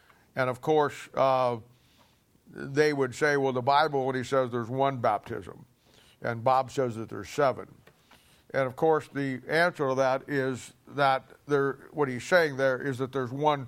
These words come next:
true baptism, one real baptism. And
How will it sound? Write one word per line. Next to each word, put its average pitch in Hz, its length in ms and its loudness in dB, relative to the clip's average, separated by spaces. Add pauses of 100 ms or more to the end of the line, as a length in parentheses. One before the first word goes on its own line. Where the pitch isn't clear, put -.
true 143 460 -2 (100)
baptism, 113 640 -2 (680)
one 143 440 2
real 143 600 0
baptism. 120 680 -2 (760)
And 143 460 2